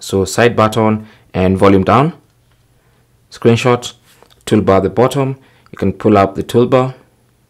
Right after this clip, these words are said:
and this will enable you to share and also to edit the screenshot by putting annotations. You can draw on the screenshot,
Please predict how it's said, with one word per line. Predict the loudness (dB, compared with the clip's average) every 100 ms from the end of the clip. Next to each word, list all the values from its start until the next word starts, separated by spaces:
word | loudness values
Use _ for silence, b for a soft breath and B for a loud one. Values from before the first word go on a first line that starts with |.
| _ _ b b b b b _ _
and | -2 -2
this | 0
will | 2
enable | 2 2 2
you | 0 -2 -2
to | -4 -4 -2 -4 -8 b b
share | -8 2 4 4 0 b b b
and | -4 -2
also | 0 -2
to | -2
edit | -2 -2
the | -6
screenshot | -8 -4 -4 -2 -4 -4 -8 b b b -10
by | -4 0 -2 -4 -12 _ _ -12
putting | -6 -4 -2
annotations. | -2 -2 0 0 0 -2 -4 -12 _
You | -8
can | -4 -2
draw | 0 0
on |
the | -2
screenshot, | -4 -2 -2 -2 -4 -4